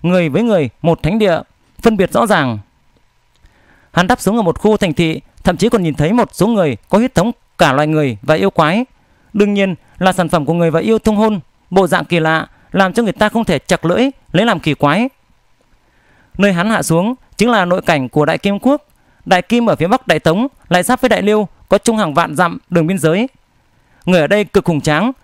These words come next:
thích để trần nửa thân người phía trên, chỉ mặc một quần ngắn bằng da thú. Bất kể nam nữ, già trẻ, trên đầu đều cạo trọc, quang dầu bóng loáng.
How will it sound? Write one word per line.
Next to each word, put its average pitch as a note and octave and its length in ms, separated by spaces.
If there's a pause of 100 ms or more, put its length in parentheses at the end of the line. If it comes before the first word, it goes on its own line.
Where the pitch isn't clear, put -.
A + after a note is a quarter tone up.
(180)
thích - 160
để E3 120
trần D#3 300 (100)
nửa D#3 140
thân G#3+ 220
người E3 100
phía F3 120
trên, F#3+ 280 (320)
chỉ G3 100
mặc F#3+ 200
một F3 140
quần E3 200
ngắn F#3 220 (120)
bằng D#3 180
da G3 120
thú. F#3 340 (500)
Bất - 180
kể D3 120
nam G3+ 200
nữ, A#3 320
già F3+ 140
trẻ, C3 320 (260)
trên A#3 160
đầu F#3 140
đều D#3+ 120
cạo F3+ 160
trọc, - 280 (520)
quang G#3 320
dầu D3+ 400
bóng F#3 180
loáng. F#3 280